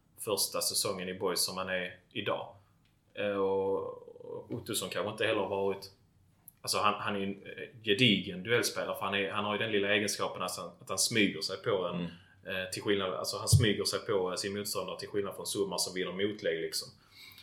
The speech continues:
Speaker 1: Eh, så kan, eh, kan, eh, Ottosson jobba på det, den biten också. Eh, alltså det raka duellspelet när spelarna, eh, möts. Då har vi ju jättemycket vunnit och då kan ju,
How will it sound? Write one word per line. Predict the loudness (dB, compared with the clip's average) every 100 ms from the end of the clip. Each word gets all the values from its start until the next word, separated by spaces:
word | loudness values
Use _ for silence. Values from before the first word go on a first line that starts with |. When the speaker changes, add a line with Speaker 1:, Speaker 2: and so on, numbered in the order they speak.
| -20 -16 -6
Speaker 1:
Eh, | -2 -2 -2 -4 -6 -8 -10 -10 -10 -12 -18 -20 _ -20 -18 -16 -2
så | 2 2
kan, | 4 2 4 2
eh, | 2 0 -4 -8 -16 _ _ -20 -8 -2
kan, | 0 2 0
eh, | 0 0 0
Ottosson | -2 -2 0 2 0 -2 -8 -14 _ -16 -2
jobba | 4 6 6 2
på | 4
det, | 6 6 4 2
den | 4 6
biten | 4 4 2 0
också. | 0 2 2 2 -2 -8 -20 -20 -20 -20 -18
Eh, | -6 -2 -2 -2 -6 -6
alltså | -2 0 -2 -4 -6
det | 2 4
raka | 6 4 2 4
duellspelet | 6 6 4 -2 -4 -6 -12 -12
när | -8
spelarna, | -2 0 2 0 -2
eh, | -6 -16 -10
möts. | -4 -4 -2 -6 -6 -20 -8
Då | 0 2 4
har | 6
vi |
ju | 6 6 4 0 -2 0
jättemycket | 0 0 -6 -6 -6 -6 -4
vunnit | -4 -4 -4
och |
då | -4
kan | 2 2 2
ju, | -2 -6